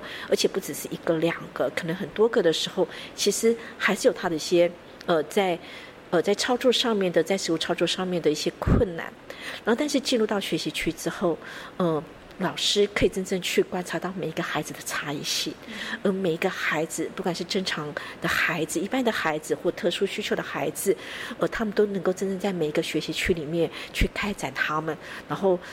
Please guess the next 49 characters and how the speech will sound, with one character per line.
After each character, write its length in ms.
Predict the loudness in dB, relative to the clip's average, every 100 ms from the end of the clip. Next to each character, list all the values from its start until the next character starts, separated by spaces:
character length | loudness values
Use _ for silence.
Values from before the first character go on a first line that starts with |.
| -16 -10
从 180 | -4 0
这 80 | 2
过 160 | 4
程 180 | 2 0
当 220 | 0 -2
中， 260 | 2 2 2 -2 -4
呃， 80 | 0
或 160 | 2 2
许 100 | 0
他 140 | -4
们 80 | -4
从 160 | -6 -6
积 160 | -4 -4
木 120 | -2
区 340 | -2 0 4 4
或 160 | 2
语 120 | -2
文 200 | -4 -4
区、 180 | -2 -2
扮 240 | 0 0 0
演 160 | -2
区 220 | -2 -4
等 220 | -2 -4 0
等、 160 | 0 0 -14 -4
种 180 | -2 0
植 140 | -2
区， 380 | 0 2 4 2 -2 -8 -2
那 140 | -2 -2 -6
他 120 | -4
们 80 | -2
说 100 | -2 2
这 120 | 2
里 100 | 2
面 240 | -2 -4
他 180 | -2 -4
们 80 | 0
都， 160 | 0 0 -6 -18 -10 -4
他 140 | -2
们 80 | -2
是 80 | 0
都 100 | -2
是 100 | -2
很 120 | -4
开 180 | -4 -2
心、 180 | 0 0
很 80 |
愉 180 | -2 -6 0
悦 160 | 2 2
的， 100 | -2